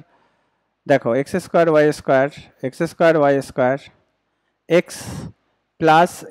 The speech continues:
এক্স ওয়াই কিউব, তারপরে y to the power four plus y to the power four। এখন এটাকে যোগ করো, এটাকে এখন যোগ করো।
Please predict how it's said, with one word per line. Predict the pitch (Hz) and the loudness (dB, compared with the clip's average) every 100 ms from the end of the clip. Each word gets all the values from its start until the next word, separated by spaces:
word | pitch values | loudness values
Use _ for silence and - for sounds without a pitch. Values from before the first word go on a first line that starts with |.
| 160 | 0
এক্স | 175 - 156 | 0 0 0
ওয়াই | 135 135 | 0 0
কিউব, | 131 127 156 - - _ _ _ _ _ _ _ _ _ _ _ _ _ _ _ _ - | -6 -6 -8 -16 -20 _ _ _ _ _ _ _ _ _ _ _ _ _ _ _ _ 0
তারপরে | 135 131 151 180 262 - _ _ _ _ _ _ _ _ _ _ _ _ 185 | 0 2 0 2 0 -6 _ _ _ _ _ _ _ _ _ _ _ _ 2
y | 196 190 | 2 2
to | 160 | -2
the | 151 | 0
power | 135 123 - | 0 -2 -4
four | 120 110 - | -8 -8 0
plus | 147 175 226 - 160 139 | 4 4 2 -4 -4 -2
y | 135 | -2
to | 143 139 | -2 -6
the | 139 | 0
power | 156 240 - - | 0 0 -4 -16
four। | - 113 117 - _ _ _ _ _ _ - | -10 -10 -10 -20 _ _ _ _ _ _ -6
এখন | 151 185 143 160 _ _ _ _ _ _ - | -4 0 -2 -4 _ _ _ _ _ _ -6
এটাকে | 151 165 190 139 | -2 -2 -2 -2
যোগ | 131 - 120 | -2 -2 -10
করো, | 113 120 | -10 -10
এটাকে | 123 147 180 170 | -4 -2 0 0
এখন | - 269 247 _ _ 143 151 | 0 -4 -6 _ _ -4 -2
যোগ | 139 - | -2 -2
করো। | 113 | -8